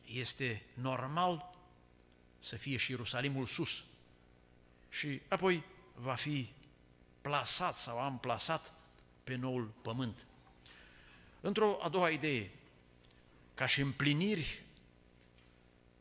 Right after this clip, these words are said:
ale Ierusalimului de sus, ale noului Ierusalim, a Ierusalimului ceresc, Noul Ierusalim va fi cetatea sfântă, profețită încă din Vechiul Testament și arătată mai aproape, cum spuneam, în Apocalipsa, unde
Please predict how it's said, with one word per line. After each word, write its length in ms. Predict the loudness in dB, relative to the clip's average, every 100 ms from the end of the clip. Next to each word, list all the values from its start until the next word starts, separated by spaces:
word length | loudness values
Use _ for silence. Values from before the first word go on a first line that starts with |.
| -4
ale 200 | 2 6
Ierusalimului 640 | 6 4 4 4 2 2
de 100 | 2
sus, 300 | 2 0 0
ale 160 | 0 2
noului 360 | 4 6 6
Ierusalim, 420 | 4 2 -4 -4
a 40 | -4
Ierusalimului 480 | -2 0 2 2 2
ceresc, 520 | 2 2 0 -4 -10 -20 -20 -20 -20 -20 -20 -20 -20 -20 0
Noul 140 | 4
Ierusalim 400 | 6 4 2 2
va 100 | 2
fi 120 | 2
cetatea 400 | 2 0 0 0
sfântă, 500 | 2 2 2 -2 -6 -12 -18 -20 -20 -20 -20 -20 -20 -20 -20 -12
profețită 720 | -8 -4 -2 -2 2 0 0
încă 220 | -4 -4 -2
din 140 | -2
Vechiul 200 | -2 -2
Testament 440 | -4 -4 -4 -2
și 100 | -2
arătată 400 | -2 -2 -4 -4
mai 160 | -2 0
aproape, 460 | 2 2 0 0 -6
cum 200 | -6 -6
spuneam, 420 | -6 -4 -4 -2
în 80 | -4
Apocalipsa, 640 | -6 -8 -6 -4 -4 -4 -10 -20 -20 -20 -20 -20 -20 -20 -6
unde 460 | -2 2 2 0